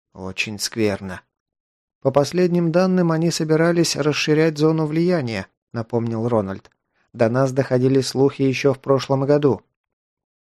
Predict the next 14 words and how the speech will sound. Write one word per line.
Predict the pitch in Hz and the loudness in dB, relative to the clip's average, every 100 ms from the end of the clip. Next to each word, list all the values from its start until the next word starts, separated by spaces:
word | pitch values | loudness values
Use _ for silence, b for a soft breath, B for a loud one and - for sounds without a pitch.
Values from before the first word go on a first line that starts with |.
| _ _ _ _ | _ _ _ _
«Для | 117 120 143 | -2 2 2
них | 175 208 - | 2 -2 -2
это | 185 190 | -4 0
отличный | 180 143 165 - 180 | 0 0 -2 -2 -2
шанс», | 175 - 139 135 135 - _ | -2 2 2 2 -2 -10 _
хмыкнул | - 127 123 120 113 | 0 0 0 0 0
Ивейн | 107 139 156 143 _ _ - | 2 2 0 -2 _ _ -2
и | 123 | 0
залпом | 117 151 156 147 135 | 4 2 4 2 2
выпил | 143 143 139 | 0 2 2
вино, | 127 135 139 156 | 4 2 2 0
не | 147 | 2
разбирая | 139 127 131 127 120 | 0 2 0 2 0
вкуса. | 117 - 110 - | -2 -6 -6 -4